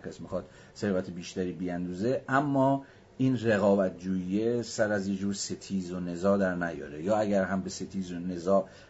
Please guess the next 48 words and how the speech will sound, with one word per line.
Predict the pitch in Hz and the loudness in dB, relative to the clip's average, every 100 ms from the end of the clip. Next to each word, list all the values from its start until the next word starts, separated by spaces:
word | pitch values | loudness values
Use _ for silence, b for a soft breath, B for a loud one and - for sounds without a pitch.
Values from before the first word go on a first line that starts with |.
| - | -4
تبدیل | 92 95 95 98 | -2 -2 2 4
می‌شه، | 95 95 95 - 131 135 | 4 4 4 2 0 2
دولتی | 131 110 98 120 147 | 0 2 4 4 4
وجود | 151 131 127 | 2 2 -2
داشته | 113 - | -4 -4
باشه | 117 107 107 | -4 -4 -6
که | |
بتونه | 107 104 107 | -8 -4 -4
این | 107 101 | 0 0
نزاع | 90 87 98 | 0 2 4
رو | 101 98 98 B B B | 4 2 0 B B B
مدیریت | 95 98 90 85 87 80 | 2 4 2 0 0 -2
بکنه، | - 71 76 65 | -8 -12 -12 -10
از | - 78 | -12 -6
مجرای | 87 82 87 | -6 -4 -6
همون | 90 | -6
سازوکارهای | 87 92 78 78 78 76 87 | -6 -6 -6 -10 -10 -8 -6
قانونی، | 90 82 80 82 107 | -4 -6 -6 -4 -2
به | 101 | -2
اتکای | - 76 82 | -6 -10 -10
پلیس، | 80 78 87 120 | -8 -6 -4 -4
به | - | -6
اتکای | - 80 82 - | -14 -10 -10 -6
دادگاه، | 78 80 - 120 131 B B B - | -8 -6 2 4 4 B B B -8
به | 92 87 90 | -4 -2 -4
اتکای | 87 - 101 | -4 -2 2
وضع | 98 98 98 | 6 4 4
قوانینی | 95 87 82 90 95 101 - | 2 2 2 -4 -4 -6 -4
که | 101 | -4
در | 95 87 | -2 -2
واقع | 85 90 | -2 -6
تضمین | 95 80 78 80 | -4 -4 -4 -10
کننده | - 80 80 120 | -8 -8 -4 -2
مالکیتن | 131 127 117 - 117 113 110 101 | 0 0 -2 -2 -4 -2 -2 2
و | 101 | 0
غیره | 90 78 85 | 0 -6 -4
و | 87 90 | -6 -6
غیره. | - 85 76 76 | -6 -6 -6 -8
یعنی | 85 104 | -4 -4
دولتی | 104 104 117 120 | 0 0 0 -2
که | 143 | 4
قواعد | 123 120 123 107 | 8 10 8 6
بازی | 87 80 | -2 -6
رو | 80 | -12
توضیح | 80 78 78 | -10 -10 -8
بده، | 78 78 | -8 -4
عوض | 82 87 90 | -2 -2 -6
اینکه، | 90 101 98 | -8 -6 -6